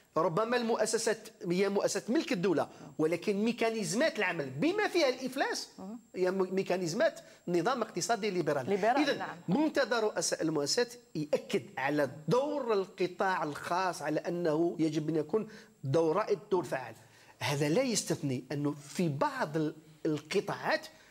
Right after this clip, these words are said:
Speaker 1: تكون هناك مؤسسات عمومية قوية.
Speaker 2: نعم.
Speaker 1: ما كاين، ما
Speaker 2: وهذا
Speaker 1: يكونش، يعني، هذا لا يستثني ذلك.
Speaker 2: مهم.
Speaker 1: فيما يخص الآن، ن-، عندك
Speaker 2: خليني
Speaker 1: سؤال؟
Speaker 2: في نفس
Speaker 1: تفضلي،
Speaker 2: هذا، في
Speaker 1: تفضلي.
Speaker 2: نفس النقطة، لأنه، آه، قلت الأسي يدعم المستثمرين.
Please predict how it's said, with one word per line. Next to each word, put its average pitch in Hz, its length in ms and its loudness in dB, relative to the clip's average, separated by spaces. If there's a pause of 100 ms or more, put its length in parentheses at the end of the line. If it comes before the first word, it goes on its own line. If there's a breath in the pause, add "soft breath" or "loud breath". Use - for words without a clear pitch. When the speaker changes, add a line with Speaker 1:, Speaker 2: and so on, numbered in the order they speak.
(100)
Speaker 1:
تكون 175 200 -2
هناك 143 340 0
مؤسسات 196 800 0
عمومية 269 640 0
قوية. 294 380 0
Speaker 2:
نعم. 151 280 -2
Speaker 1:
ما 160 80 2
كاين، 381 220 -2 (160 loud breath)
ما 196 60 2
Speaker 2:
وهذا 262 120 4
Speaker 1:
يكونش، 330 220 4 (200 loud breath)
يعني، 208 240 2
هذا 220 240 4
لا 349 140 2
يستثني 262 520 0
ذلك. 165 340 0
Speaker 2:
مهم. 170 280 -8 (720 loud breath)
Speaker 1:
فيما 349 280 2
يخص 254 360 0
الآن، 277 380 -2 (720)
ن-، 277 60 -8
عندك 165 460 -4
Speaker 2:
خليني 392 220 2
Speaker 1:
سؤال؟ 359 120 2
Speaker 2:
في 302 80 2
نفس 269 180 -2
Speaker 1:
تفضلي، 214 140 2
Speaker 2:
هذا، 214 160 0
في 285 60 2
Speaker 1:
تفضلي. 220 180 0
Speaker 2:
نفس - 160 -2
النقطة، 202 380 2
لأنه، 254 380 0
آه، 220 320 2
قلت 302 260 -2
الأسي 269 540 0
يدعم 247 420 0
المستثمرين. 180 720 -6